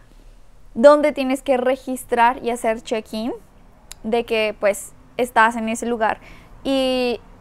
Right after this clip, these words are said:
siempre tienen una persona encargada de que verifique de que has hecho el registro, de lo contrario no te dejan entrar. La ventaja de eso es que así es que el gobierno puede traquear y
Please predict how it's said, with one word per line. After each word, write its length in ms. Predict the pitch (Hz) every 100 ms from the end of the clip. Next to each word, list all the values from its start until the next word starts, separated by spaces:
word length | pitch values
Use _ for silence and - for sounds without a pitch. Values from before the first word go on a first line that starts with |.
| - - - -
siempre 560 | - - 277 285 302 311
tienen 220 | 302 277
una 200 | 262 247
persona 300 | 247 262 233
encargada 680 | 233 247 226 226 233 277 302 -
de 300 | 233 220 233
que 340 | 233 233 233 -
verifique 1080 | 208 233 226 247 247 247 240 - 220 247 415 _ -
de 180 | 214 240
que 300 | - 233 226 -
has 260 | - 226 240
hecho 240 | 233 220
el 80 | 240
registro, 600 | 240 247 240 247 254 294 - - -
de 100 | 240
lo 100 | 247
contrario 340 | 240 240 226
no 200 | 220 220
te 100 | 214
dejan 260 | 226 240 220
entrar. 400 | 226 226 208 - _ - - - - _ _ _ _ _
La 180 | 247 269
ventaja 460 | 311 311 269 294 262
de 80 | 262
eso 120 | 247
es 120 | 240
que 80 | 233
así 180 | 247 247
es 140 | -
que 240 | 240 233 -
el 140 | 240
gobierno 380 | 240 247 233 220
puede 280 | 226 226 226 -
traquear 720 | 226 233 - 247 220 220 254 - -
y 440 | 254 240 233 233